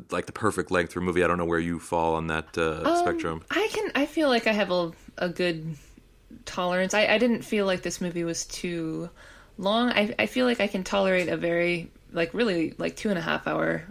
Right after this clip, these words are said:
Speaker 2: long movie as long as it's keeping my attention and it doesn't
Speaker 1: Mm.
Speaker 2: sort of, um, veer off in ways that I oppose.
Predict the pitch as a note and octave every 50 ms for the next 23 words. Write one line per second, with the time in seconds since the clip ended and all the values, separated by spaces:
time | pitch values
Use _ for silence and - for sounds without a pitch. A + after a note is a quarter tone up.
0 | - - - - - - - - - - - - E3 D#3+ D#3+ D3+ D#3 D#3+ E3 E3
1 | D#3 D#3 D#3+ D#3+ D#3 F3+ F#3+ G3 G3 F#3 F3+ - F3+ D3+ - - - - F#3+ -
2 | - F3 E3 F3 F3+ - - - - F3+ F#3 - - B3+ B3+ A#3+ G#3 F#3+ E3 D#3+
3 | - - - E3+ - - G#3+ - F3+ C#3+ - - - - - - - - - -
4 | - - - F#3 E3 E3 D#3 D3+ D3 D3+ - - - - - - E2+ E2+ E2+ -
5 | - E3+ F3 - - - - - - - - - - - E3 - E3 E3 D#3+ D#3+
6 | D#3+ D#3 - - - E3+ E3 D#3+ E3+ - - - - - - - A#2+ - D#3+ E3+
7 | - E3+ - - - - - E3+ E3 - - -